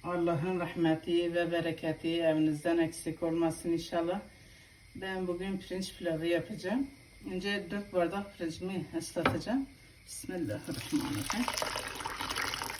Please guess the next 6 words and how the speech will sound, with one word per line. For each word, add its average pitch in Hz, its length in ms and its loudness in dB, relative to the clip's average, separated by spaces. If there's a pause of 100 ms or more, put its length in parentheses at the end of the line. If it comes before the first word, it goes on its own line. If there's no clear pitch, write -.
(120)
Balık 175 300 8
suyla 190 420 -2 (2250)
biraz 185 300 -6
da 185 140 -2
tuz 185 240 -8
atalım. 180 460 2